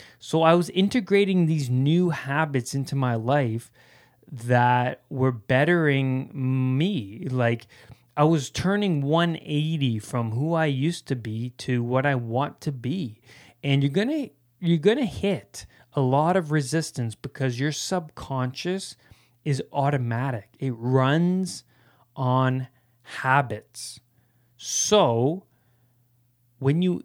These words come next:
introduce a new habit, one that's very unfamiliar,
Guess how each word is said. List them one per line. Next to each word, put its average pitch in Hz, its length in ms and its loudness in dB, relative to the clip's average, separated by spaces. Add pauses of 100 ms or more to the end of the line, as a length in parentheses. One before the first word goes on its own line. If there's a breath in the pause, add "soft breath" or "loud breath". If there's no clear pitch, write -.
introduce 175 800 -2
a 147 80 -2
new 139 440 2
habit, 147 880 0 (460)
one 170 220 0
that's 185 200 -2
very 175 400 2
unfamiliar, 151 1040 0